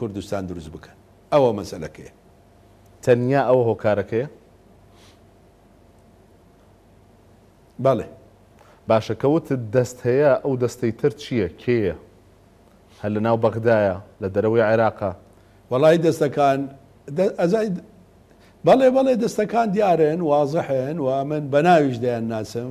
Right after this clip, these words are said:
Speaker 1: ئەو دەستانە، و ئەکید برادەرانی ئێمەش لە حکوومەتی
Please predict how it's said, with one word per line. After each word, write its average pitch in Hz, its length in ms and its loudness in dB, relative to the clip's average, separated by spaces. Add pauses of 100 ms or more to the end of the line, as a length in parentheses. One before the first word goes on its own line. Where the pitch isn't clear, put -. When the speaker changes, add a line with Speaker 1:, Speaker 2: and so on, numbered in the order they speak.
Speaker 1:
ئەو 107 180 -6
دەستانە، 107 500 -10 (140)
و - 20 0 (220)
ئەکید 160 380 -4 (400)
برادەرانی 131 720 -2
ئێمەش 139 280 -4 (120)
لە 110 100 -6 (120)
حکوومەتی 113 440 -10